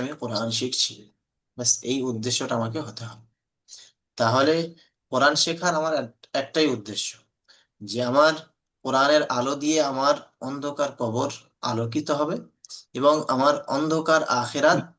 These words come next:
উজ্জ্বল হবে। ব্যাস, এইটুকুই, আর কিছুই না। আল্লাহ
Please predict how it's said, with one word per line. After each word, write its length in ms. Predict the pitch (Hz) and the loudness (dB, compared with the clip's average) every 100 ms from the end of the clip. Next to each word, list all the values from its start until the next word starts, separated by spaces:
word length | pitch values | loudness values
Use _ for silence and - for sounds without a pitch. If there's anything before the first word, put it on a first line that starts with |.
| _ _ _ - | _ _ _ -8
উজ্জ্বল 380 | 151 139 127 120 92 | -4 -2 -2 -2 -4
হবে। 140 | 101 120 | -10 -6
ব্যাস, 140 | 170 - 139 | -4 -4 -6
এইটুকুই, 360 | 135 151 117 - _ _ _ | -10 -10 -10 -12 _ _ _
আর 80 | 117 139 | -18 -14
কিছুই 260 | 127 160 123 | -10 -8 -10
না। 60 | 113 - _ _ _ _ - - - _ - | -14 -20 _ _ _ _ -20 -20 -20 _ -8
আল্লাহ 220 | 123 139 | 0 2